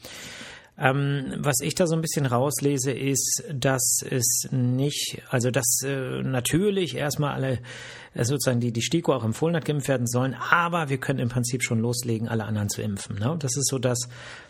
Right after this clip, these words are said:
was man da rauslesen kann, weil es ist ja nicht so, äh, dass eine Arztpraxis, ähm, in der heutigen Zeit,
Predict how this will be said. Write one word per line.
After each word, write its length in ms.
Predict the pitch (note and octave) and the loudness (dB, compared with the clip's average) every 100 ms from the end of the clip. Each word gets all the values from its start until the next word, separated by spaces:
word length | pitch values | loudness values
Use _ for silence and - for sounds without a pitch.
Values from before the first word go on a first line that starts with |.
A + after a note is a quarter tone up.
| - | -6
was 320 | C3 B2 A#2+ | 0 0 2
man 120 | C3+ | 2
da 60 | B2 | 2
rauslesen 460 | A#2+ C3+ C3+ B2 A#2+ | 2 2 0 0 0
kann, 220 | E3 D#3+ | 0 2
weil 180 | C3+ C#3 | 0 0
es 140 | - | -2
ist 180 | E3 - | 0 0
ja 140 | E3 | 2
nicht 220 | D3+ E3+ E3+ | 2 0 0
so, 440 | C#3+ D3 C3 A2 - - - - - | 2 2 2 -2 -6 -12 -12 -18 -12
äh, 140 | - B2 | -2 0
dass 320 | C3 C3+ - | 2 2 0
eine 240 | C#3 B2 A#2+ | 2 0 2
Arztpraxis, 1080 | C#3+ C#3+ - - C3+ C3 - C3+ B2 - - | 0 -2 -2 0 0 0 0 0 2 0 0
ähm, 540 | C3+ B2+ B2 B2+ B2+ | -2 0 0 -2 -2
in 100 | C3 | 0
der 180 | A#2+ A#2 | 2 2
heutigen 380 | B2+ C3+ A#2+ A#2+ | -2 -2 0 0
Zeit, 460 | - B2 B2+ - | 0 0 0 -2